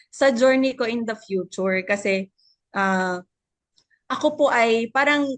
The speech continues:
galing po sa isang ordinaryong pamilya, so hindi po talaga well off yung family ko. So pag ganun ang sitwasyon sa isang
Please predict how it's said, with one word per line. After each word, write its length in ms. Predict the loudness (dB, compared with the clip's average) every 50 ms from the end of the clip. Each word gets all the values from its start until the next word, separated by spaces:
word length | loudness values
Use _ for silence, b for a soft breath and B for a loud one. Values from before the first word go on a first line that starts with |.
| -4
galing 400 | 0 2 4 4 2 0 -2 -4
po 80 | -4 -2
sa 80 | -4 -4
isang 320 | -4 -4 -6 -6 -6 -4
ordinaryong 640 | -4 -4 -4 -4 -4 -2 -2 -2 0 -2 -4 -6 -8
pamilya, 480 | -8 -8 -6 -4 -4 -6 -2 -2 -4
so 160 | -4 -4 -4 -6
hindi 240 | -6 -6 -8 -10
po 160 | -8 -8 -6 -4
talaga 400 | -2 -2 -2 -2 -2 -2 -2 0
well 240 | 0 0 0 -2
off 80 | -4 -4 -8 -8
yung 160 | -8 -8 -6
family 560 | -4 -4 -2 -2 -2 -4 -4 -4 -6 -8 _
ko. 240 | -6 -6 -6 -6 -8 B B B B B
So 240 | B -8 -8 -2
pag 160 | -2 0 -2 -2 -4 -10 -6 2
ganun 320 | 2 2 2 2 0 0 0
ang 160 | 2 2 2
sitwasyon 800 | 0 -2 -4 -6 -2 -2 0 0 0 -2 -2 0 -2 -2 -2 -4
sa 40 | -6
isang 280 | -6 -4 -6 -6 -6